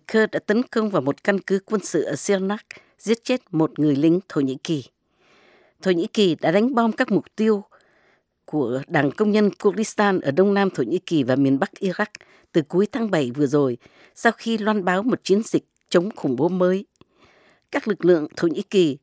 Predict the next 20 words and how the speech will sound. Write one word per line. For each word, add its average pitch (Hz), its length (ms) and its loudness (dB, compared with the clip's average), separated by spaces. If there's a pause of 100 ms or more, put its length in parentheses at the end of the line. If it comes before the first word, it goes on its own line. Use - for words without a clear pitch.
(140)
cũng 190 220 -2
nhắm 208 220 0 (100)
tấn 233 160 2
công 214 320 -2 (180)
quân 208 200 2
nhà 185 100 2
nước 143 240 2
Hồi 151 180 -2
giáo 160 400 -4
ở 156 80 -6
phía 180 220 0
bên 190 260 -2
kia 190 280 0
biên 175 340 -2
giới 175 360 0 (100)
trong 185 220 -2
lãnh - 200 -4
thổ 139 200 -4
của 135 220 -8
Syria. 160 480 -2